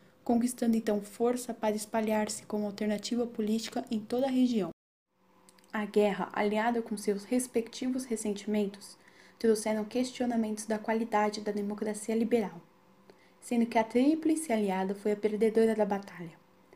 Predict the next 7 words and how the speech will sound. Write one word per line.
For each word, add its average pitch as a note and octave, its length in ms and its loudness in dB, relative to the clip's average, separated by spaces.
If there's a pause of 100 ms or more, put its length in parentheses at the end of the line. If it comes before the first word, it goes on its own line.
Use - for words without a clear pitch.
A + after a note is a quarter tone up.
(240)
Eles A#3+ 220 -2
foram C#4 260 6
então B3+ 260 2
considerados G#3 640 0
responsáveis A3+ 800 -4
pela G3 240 -2
guerra G#3+ 340 -2